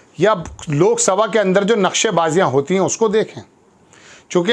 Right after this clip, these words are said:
आपके और मेरे संबंध में, आम आदमी के संबंध में तो नेता कोई भी हो वो ज़्यादा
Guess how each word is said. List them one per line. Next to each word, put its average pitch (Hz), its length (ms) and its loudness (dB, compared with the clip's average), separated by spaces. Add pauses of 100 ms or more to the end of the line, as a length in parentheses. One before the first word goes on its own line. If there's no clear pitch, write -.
(160)
आपके 226 360 0
और 240 120 2
मेरे 220 220 4
संबंध 214 440 2
में, 269 240 2 (160)
आम 202 240 2
आदमी 202 280 2
के 240 120 2
संबंध 196 420 2
में 226 160 2
तो 233 120 2
नेता 196 340 2
कोई 240 240 0
भी 202 140 4
हो 110 180 -4 (580)
वो 208 100 2
ज़्यादा 190 640 0